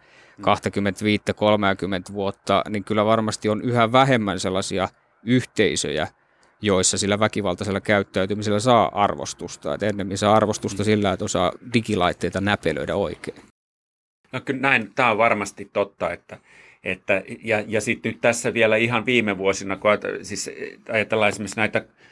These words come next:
Speaker 1: kouluammuskelutapauksia, joiden jälkeen on lähtenyt koululaisten liikehdintä, floridalaisten koululaisten käynnistämänä toissa vuonna,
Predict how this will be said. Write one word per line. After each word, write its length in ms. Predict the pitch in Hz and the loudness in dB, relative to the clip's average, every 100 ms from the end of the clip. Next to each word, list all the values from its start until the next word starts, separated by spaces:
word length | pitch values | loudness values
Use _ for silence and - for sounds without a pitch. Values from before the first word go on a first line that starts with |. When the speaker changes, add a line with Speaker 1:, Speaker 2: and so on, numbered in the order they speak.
| - _ | -20 _
Speaker 1:
kouluammuskelutapauksia, 2250 | 123 120 107 104 101 - - - 110 104 101 - 107 101 101 - 110 101 104 98 - 101 | 4 4 2 -2 -4 -10 -18 -6 -4 -2 -2 -2 0 2 0 -2 -4 0 0 0 0 2
joiden 240 | 104 101 | 2 2
jälkeen 400 | 104 104 - 101 | 2 0 0 -2
on 120 | 98 | 0
lähtenyt 540 | 104 101 - 107 104 - _ _ _ _ | 0 0 -2 -4 -6 -10 _ _ _ _
koululaisten 720 | 131 127 110 104 107 - 131 | 2 4 6 4 4 0 -4
liikehdintä, 720 | 139 127 - 95 95 92 98 | 2 2 2 -2 -4 -8 -8
floridalaisten 840 | 95 113 110 107 92 92 95 - 95 | -2 2 2 2 2 0 -2 -6 -4
koululaisten 640 | 110 104 95 92 92 95 | 0 2 2 -2 -4 -8
käynnistämänä 760 | 95 98 92 87 - 90 90 87 | -2 -2 -2 -8 -10 -12 -12 -8
toissa 420 | 104 98 95 95 87 | -2 -2 -2 -6 -8
vuonna, 360 | 90 104 - | -10 -10 -12